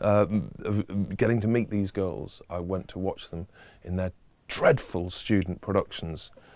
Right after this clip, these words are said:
of The Cherry Orchard or The Real Inspector Hound, and fell in love with the potential of the medium. There's a handful of plays right at the start of my career when I started off knowing very little.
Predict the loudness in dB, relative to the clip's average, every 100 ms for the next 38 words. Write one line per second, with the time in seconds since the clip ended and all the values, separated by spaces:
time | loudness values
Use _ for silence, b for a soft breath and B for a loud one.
0 | b -4 2 2 2 -4 -2 2 2 2
1 | -2 -6 -8 -6 -4 -4 -8 -4 -2 0
2 | -2 -6 -8 -12 -12 -12 -8 -6 -6 -8
3 | -14 _ b b b b b b -14 -4
4 | -4 -4 -8 -8 -4 -2 -2 -2 -4 -8
5 | -10 -12 -6 -4 -4 -6 -10 -6 -4 -4
6 | -6 -10 -14 _ _ _ _ _ _ _
7 | 0 2 6 8 6 4 4 4 4 4
8 | 4 4 0 2 6 6 4 -2 -2 0
9 | 2 2 0 0 -4 0 4 4 4 0
10 | 0 -4 B B B 0 2 6 10 10
11 | 8 2 -4 -6